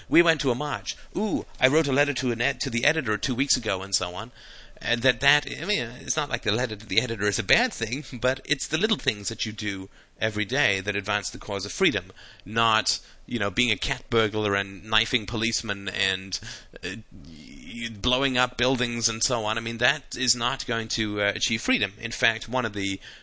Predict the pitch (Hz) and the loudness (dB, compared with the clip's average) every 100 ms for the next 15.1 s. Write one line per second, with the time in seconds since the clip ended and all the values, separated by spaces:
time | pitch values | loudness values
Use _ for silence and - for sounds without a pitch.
0 | - 107 104 117 110 123 131 117 120 101 | -4 -2 4 4 6 2 -2 -2 -2 0
1 | 131 120 107 110 - 110 104 - - 190 | 0 0 -4 -6 -6 -6 -2 2 4 4
2 | 117 107 113 - - - - 110 104 104 | 0 -2 -6 -12 -20 -18 0 2 2 0
3 | 110 - 147 170 - 107 - 101 98 - | -2 -2 0 0 0 -2 -2 0 -2 -2
4 | - - 113 104 98 120 - 92 98 120 | -8 -4 -2 -2 2 2 2 -4 0 2
5 | 143 98 98 - - - 110 107 104 95 | 2 2 -2 -12 -20 -4 2 2 4 2
6 | - 107 104 101 98 95 - - - - | 2 0 -2 0 0 0 -6 -8 -20 -20
7 | - - - 131 104 98 123 160 110 110 | -20 -20 -4 0 0 0 0 2 6 4
8 | 127 127 110 110 107 117 160 113 - 123 | 4 -2 -4 -4 -2 -2 -2 -2 -2 0
9 | 113 107 120 117 - 101 104 120 147 170 | -2 -2 -2 -2 -2 -2 2 2 2 -2
10 | - 117 110 98 110 127 117 - 113 120 | -2 -4 -4 -4 -4 -4 -6 -2 2 2
11 | 123 107 104 113 - 147 131 151 135 98 | -2 -4 -2 -2 -2 -4 -2 -6 -4 -4
12 | 95 120 123 95 - - 165 185 113 98 | 0 0 0 -4 -2 2 4 4 2 0
13 | 110 113 104 107 92 92 156 - - - | -2 -2 -2 -2 -2 -2 2 2 0 -4
14 | 110 - 101 95 107 90 - 127 156 117 | -6 -6 -6 -6 -10 -10 -4 -4 -2 -2
15 | 123 | -4